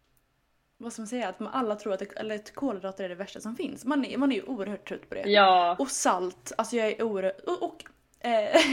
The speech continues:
Speaker 1: <laughs> gud, nu när jag börjar kan jag inte sluta. Men <laughs> sötningsmedel, det är
Speaker 2: Ja.
Speaker 1: nog min, min, eh, den jag är störst,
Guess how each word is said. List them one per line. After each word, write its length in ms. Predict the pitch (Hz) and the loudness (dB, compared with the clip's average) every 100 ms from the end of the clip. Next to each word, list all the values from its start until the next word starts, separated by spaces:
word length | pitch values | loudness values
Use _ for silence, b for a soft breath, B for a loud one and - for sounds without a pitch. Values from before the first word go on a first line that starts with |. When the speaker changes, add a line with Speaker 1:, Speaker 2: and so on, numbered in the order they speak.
| 240 | 0
Speaker 1:
<laughs> 340 | - - - - | -6 -12 -8 -4
gud, 180 | 208 | -2
nu 160 | 196 226 | 0 2
när 100 | 233 | 4
jag 160 | 226 202 | 4 4
börjar 160 | 233 190 | 6 8
kan 180 | 254 202 | 8 6
jag 80 | |
inte 140 | 247 523 | 6 4
sluta. 300 | - 508 185 B B 302 262 | 4 0 -6 B B -8 4
Men 160 | 277 302 | 6 8
<laughs> 1000 | - - 359 - 359 370 - - 302 277 | 6 4 0 4 6 6 4 0 -2 -2
sötningsmedel, 1000 | - 349 247 - 220 214 233 220 202 185 | -2 0 0 -2 -8 -6 -4 -2 0 2
det 60 | |
är 100 | 196 | 2
Speaker 2:
Ja. 160 | 185 175 | 2 2
Speaker 1:
nog 60 | 175 | -4
min, 160 | 170 - | -10 -14
min, 320 | - 185 180 92 | -12 -10 -8 -8
eh, 60 | - - | -10 -14
den 220 | - 196 | -8 -6
jag 120 | 185 175 | -6 -8
är 80 | 175 - | -12 -14
störst, 540 | - 196 - - | -12 -12 -12 -18